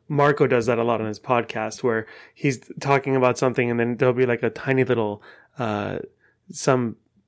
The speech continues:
sound like that, a little scrape or, or, like, a little tap, tap on the table or something, and go, "If you heard that, I was just moving my pen from the paper to the,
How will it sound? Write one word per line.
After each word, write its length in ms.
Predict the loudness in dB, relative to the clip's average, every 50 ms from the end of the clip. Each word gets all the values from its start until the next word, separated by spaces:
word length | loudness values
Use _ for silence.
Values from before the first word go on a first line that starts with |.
| _ -20 -20 -20 -20 -20 -20 _ _ _ _ _ _ _
sound 440 | -12 -10 -2 0 2 2 2 2 0
like 180 | -2 -2 -2 -2
that, 140 | -2 -2 -2
a 80 | 0
little 220 | 0 0 -2 -2 -2
scrape 640 | -2 -2 -4 0 2 2 4 4 4 2 0 0 -2
or, 240 | -2 -2 -2 -6 -12 -20 -20 _ _ -2
or, 140 | 0 0
like, 240 | 2 0 -2 -2 -2
a 280 | -2 -2 -2 -4 -6 -8 _ _ _ _ -10 -10 -10 -10 _ -16 -14 -14 -16 _ _ _ _ _ 0
little 160 | 0 0 0
tap, 380 | 0 -2 0 2 2 2 0 -2
tap 320 | -2 0 0 0 2 0
on 120 | 0 -2 -2
the 80 | -4
table 400 | -6 -2 2 2 4 4 4 2
or 100 | 0 -2
something, 240 | -2 -2 -2 0 -2
and 100 | 0 0
go, 140 | 0 -2 -2 -4 -14 -20 -20 -6 -2
"If 180 | 0 0 2 2
you 140 | 2 2 2
heard 360 | 2 2 2 2 2 2 2
that, 300 | 0 0 0 0 0 0
I 140 | 2 4 4
was 260 | 4 4 4 2 0
just 420 | -2 -2 -2 0 -2 -2 -4 -4
moving 480 | 0 2 4 4 4 4 4 2 2 2
my 200 | 0 0 0 0
pen 520 | -2 -4 -4 0 0 0 2 0 -2 -4 -8 -10 -18 -20 _
from 380 | _ -4 2 2 2 4 2 2
the 160 | 2 0 0
paper 560 | -2 -2 0 2 2 2 2 2 2 2 2
to 300 | 0 -2 -2 0 2 2
the, 320 | 2 2 0 -2 -2 -4